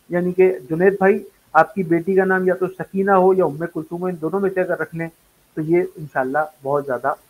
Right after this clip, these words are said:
आपके लिए मावनत और अच्छा बेहतर साबित होगा। आगे प्रोग्राम को लेके चलते हैं, ख्वाबों की ताबीर के हवाले से हमसे क्या पूछा गया है। हमारे, हमसे सवाल पूछा है इमरान साहब ने, वालिदा का नाम है रिहाना और कहते हैं कि मैंने जी ख्वाब में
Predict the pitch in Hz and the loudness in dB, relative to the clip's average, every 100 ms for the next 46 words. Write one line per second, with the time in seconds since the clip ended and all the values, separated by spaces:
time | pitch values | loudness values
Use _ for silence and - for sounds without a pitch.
0 | _ - 139 - 143 160 165 147 143 160 | _ -4 -2 -2 -4 -2 0 0 0 0
1 | 180 180 151 147 135 135 139 135 135 131 | -2 -2 -6 -4 -2 0 0 0 -2 -2
2 | 127 127 117 120 117 _ _ _ _ 175 | -2 -4 -6 -6 -6 _ _ _ _ 6
3 | 180 226 226 214 214 214 220 196 214 208 | 10 10 10 8 6 6 8 8 6 2
4 | 196 196 208 202 220 233 - _ _ 175 | 0 2 2 4 2 0 -6 _ _ 4
5 | 175 202 220 208 175 165 220 220 208 190 | 6 4 2 4 6 6 4 2 4 4
6 | 196 196 202 196 190 190 185 185 190 190 | 4 2 2 0 -4 2 4 4 0 -2
7 | 185 180 175 175 190 190 _ _ _ _ | 0 2 0 0 -2 -6 _ _ _ _
8 | _ _ - 175 196 226 214 - 190 185 | _ _ 0 6 6 6 2 -2 2 2
9 | 175 185 214 185 170 190 214 196 185 185 | 2 -2 -6 -4 2 2 2 -6 -4 -4
10 | 180 185 190 151 143 160 202 196 185 185 | -2 -2 -2 -4 0 0 0 0 -2 -2
11 | 190 147 123 151 160 185 185 175 175 180 | -8 -4 -2 -2 -2 -4 -4 -8 -6 -6
12 | 175 143 147 160 180 170 160 165 156 165 | -6 -6 -4 -2 -2 -2 -6 -6 -8 -10
13 | 170 165 160 156 160 165 180 185 - 139 | -12 -12 -14 -12 -12 -12 -10 -12 -2 0
14 | 143 160 | 0 -4